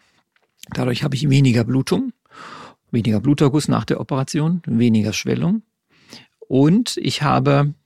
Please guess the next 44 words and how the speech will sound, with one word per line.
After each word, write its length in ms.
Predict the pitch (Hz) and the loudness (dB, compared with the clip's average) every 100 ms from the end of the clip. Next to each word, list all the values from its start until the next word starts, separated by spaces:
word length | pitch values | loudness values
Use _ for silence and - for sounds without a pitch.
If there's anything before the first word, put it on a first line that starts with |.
| - | -6
dadurch, 300 | - 127 120 | -4 -2 -2
dass 180 | 113 - | -4 -4
ich 200 | 117 - | -8 -8
überhaupt 420 | 113 110 156 - | -6 -4 -6 -10
Flüssigkeit 640 | - - - 156 165 151 | -4 -2 -2 -4 -4 -4
zuführe, 640 | - 180 160 - 143 147 120 | -4 -4 -4 -4 -4 -4 -6
weil 200 | - - | -8 -6
die 100 | - | -6
Basis 480 | 113 - 151 143 139 | -8 -2 -2 0 -2
ist 140 | 135 | -4
eine 340 | - 120 123 - | -4 -2 -2 -4
Lösung, 560 | - 131 64 123 123 127 | -4 -2 -2 -2 -2 -4
die 380 | 131 123 123 - | -4 -6 -6 -8
durchaus 440 | - 120 127 - - | -10 -8 -6 -6 -6
der 120 | - | -6
Körper 400 | - 143 147 - | -4 -6 -6 -8
auch 140 | 131 | -10
als 280 | - 117 - | -8 -8 -8
Volumen 640 | 131 139 135 151 151 135 131 | -4 0 4 4 4 2 -2
verwerten 480 | - 110 123 165 | -2 -2 -2 -4
kann, 180 | 143 185 | -4 -4
als 200 | 131 - | -4 -4
würde 160 | 127 120 | -2 -2
ich 80 | 107 | -4
etwas 320 | 107 - - | -6 -6 -8
trinken. 460 | - 151 147 233 240 _ _ _ _ | -6 -4 -2 -2 -2 _ _ _ _
Äh, 340 | - 123 131 131 | -6 0 2 0
diese 280 | - 147 147 | -2 -2 0
Flüssigkeitszufuhr 1080 | 170 151 175 - 123 - - 160 - 139 139 - - | 0 0 0 -2 -2 -4 -4 -4 0 0 0 -4 -10
bekommt 340 | 143 - 127 | -6 -2 0
der 80 | 131 | -2
Körper 360 | - 131 - - | -2 -4 -4 -4
auch 160 | - | -4
noch. 160 | - - | -4 -6
Das 220 | - - | -8 -8
heißt, 240 | 139 127 - | -8 -8 -8
ich 140 | - | -10
brauche 380 | - - - 135 | -6 -6 -4 -4
während 200 | 127 131 | -4 -4
der 100 | - | -6
Operation 580 | - 127 117 - 131 135 | -6 -6 -6 -6 -4 -4
keine 300 | 135 147 151 | -6 -6 -6
zusätzlichen 800 | - 139 131 123 - 113 139 127 | -4 -2 -2 -4 -6 -4 -4 -4
Infusionen 800 | 135 - 127 107 117 120 110 | -4 -2 -2 0 0 -2 -2